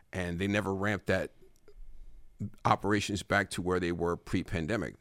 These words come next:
They're running around seventy-four percent of where they were pre-pandemic because they're not flying the regional jets into certain marks in there. They're not flying from Toledo to Detroit. They're not flying from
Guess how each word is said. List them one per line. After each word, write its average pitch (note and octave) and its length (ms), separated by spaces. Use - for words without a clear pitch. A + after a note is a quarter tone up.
They're F#2 360
running G2 360
around E2+ 300
seventy-four G#2 600
percent G#2 400
of E2 60
where F2 200
they E2+ 120
were D#2+ 220
pre-pandemic E2+ 800
because F2 320
they're F#2 100
not F#2 240
flying F2+ 400
the E2+ 120
regional F2+ 380
jets G#2 460
into F#2 220
certain F2+ 360
marks E2+ 300
in G2+ 180
there. D2 200
They're E2+ 100
not E2+ 180
flying E2+ 260
from E2+ 180
Toledo E2+ 480
to E2 160
Detroit. D2+ 420
They're E2+ 100
not D#2+ 180
flying F2 280
from E2 260